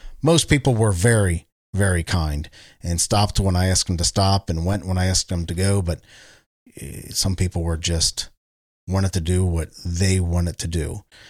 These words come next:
The tow truck got out the winch,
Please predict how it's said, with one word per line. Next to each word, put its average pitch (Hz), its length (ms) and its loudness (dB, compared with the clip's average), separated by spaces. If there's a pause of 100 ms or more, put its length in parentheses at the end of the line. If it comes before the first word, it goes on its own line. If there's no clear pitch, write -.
(1120)
The 135 100 2
tow 240 200 4
truck 185 360 2 (1500)
got 143 200 6
out 127 140 4
the 131 80 4
winch, 190 560 2